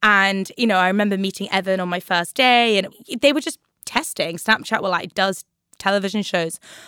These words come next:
wo-, work on the app?" Anyway, it exploded the show. This led me to then realizing how many people were suffering from stress and anxiety, because I used to get thousands upon thousands of messages from people watching the show,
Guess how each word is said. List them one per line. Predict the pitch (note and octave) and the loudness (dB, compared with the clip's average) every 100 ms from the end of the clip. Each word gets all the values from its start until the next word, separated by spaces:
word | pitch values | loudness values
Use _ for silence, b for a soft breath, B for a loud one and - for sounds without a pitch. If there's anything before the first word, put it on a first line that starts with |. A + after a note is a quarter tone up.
| - | -8
wo-, | F#3+ | -4
work | F#3+ F#3 F#3 | 0 -2 -2
on | |
the | F#3 | -2
app?" | G3 F3 - _ _ - | 0 0 -4 _ _ -4
Anyway, | G3 F#3+ E3+ E3 B B B B - | -2 2 0 -2 B B B B -2
it | G#3 | -2
exploded | G3+ - - B3 A#3+ G3 | -2 -4 0 2 2 0
the | - | -10
show. | - G3 F3+ F3+ F#3+ - | -2 0 2 0 -2 -2
This | A3 G#3 | 0 0
led | G#3+ F#3 | 0 0
me | F#3+ F3 E3+ | 0 -4 -6
to | - | -6
then | F#3 F3 | -4 -2
realizing | F3+ G#3 G3+ F3 F3 E3+ D#3+ E3 - - | 0 0 2 2 0 -4 -4 -6 -12 -10
how | - G3+ | -2 0
many | G3 F#3+ E3+ | 0 -2 -4
people | - F3 E3 | -6 -8 -6
were | D#3+ | -6
suffering | - E3+ F3 | -8 -6 -10
from | D#3 E3 | -10 -10
stress | - E3+ - | -6 -6 -6
and | E3+ | -8
anxiety, | F3+ A#3 A#3 G#3 G#3 F#3+ | -4 -2 0 0 -2 -2
because | F3 - | -6 -6
I | F3 | -6
used | E3+ - | -6 -10
to | |
get | E3+ D#3+ - B B B - | -4 -4 -4 B B B -16
thousands | - A3+ A3 F#3 F#3 | -2 4 4 4 -6
upon | G3+ - F3+ F3+ | -10 -6 -4 -4
thousands | F3 - F3+ F#3 F3+ E3 | -4 2 2 2 -2 -4
of | F3 | -6
messages | E3+ E3+ F3 E3 - | -6 -6 -8 -8 -8
from | F3 | -10
people | F#3 E3+ | -10 -4
watching | E3+ D#3+ - | -4 -4 -8
the | E3 | -10
show, | - E3+ E3+ - | -6 -8 -8 -12